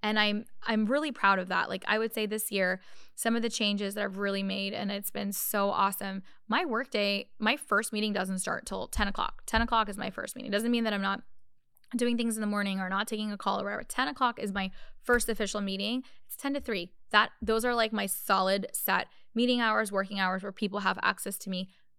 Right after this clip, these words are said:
Monday through Thursday, right? Fridays, I, Fridays are my day, right? And it means if I choose to do work, if I choose to work on a project, if I choose to use that time for writing, if I choose to use that time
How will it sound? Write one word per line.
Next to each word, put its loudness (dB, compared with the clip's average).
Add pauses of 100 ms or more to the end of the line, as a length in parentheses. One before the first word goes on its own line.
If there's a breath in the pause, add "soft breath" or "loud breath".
(260)
Monday 2
through -6
Thursday, -8 (920)
right? -2 (200)
Fridays, 2
I, 0 (180)
Fridays 2
are 2
my 4
day, -4 (500)
right? 0
And 2
it -4
means 2
if 0
I 6
choose -4 (360)
to -2
do 0
work, 0 (100)
if -4
I 2
choose -4
to -4
work -4
on -2
a -2
project, -2
if -8
I -4
choose -4
to -6
use -2
that -2
time -2
for -2
writing, -2
if -4
I -2
choose -4
to -8
use -6
that 0
time -2